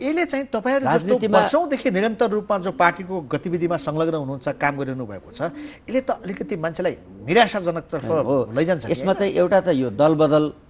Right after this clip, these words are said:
Speaker 2: दलबदल सम्बन्धी पनि एउटा चाहिँ नि, अ, राज्यको नीति हुनुपर्ने आवश्यकता देखियो, होइन? राज्यमा एउटा चाहिँ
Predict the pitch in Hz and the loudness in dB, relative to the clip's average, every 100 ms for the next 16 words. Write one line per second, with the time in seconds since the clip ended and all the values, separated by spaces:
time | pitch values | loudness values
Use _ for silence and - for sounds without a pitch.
0 | - - - - - - - 104 151 156 | -20 -20 -20 -20 -20 -20 -14 2 4 6
1 | 151 131 147 147 135 147 156 160 180 156 | 6 6 4 0 2 4 4 4 6 6
2 | 151 143 131 131 120 - - - 113 104 | 4 2 0 0 -4 -10 -18 -12 -6 -4
3 | 104 113 127 139 127 127 131 113 113 120 | -4 -2 0 0 0 0 -2 -2 -2 -4
4 | 110 107 104 104 110 - 98 98 - 95 | -4 -4 -6 -8 -10 -8 -8 -10 -14 -16
5 | - - 123 - - - - - - 117 | -16 -16 -14 -14 -16 -20 -20 -20 -4 -2
6 | 127 139 135 127 120 107 107 | 4 4 4 0 -2 -4 -6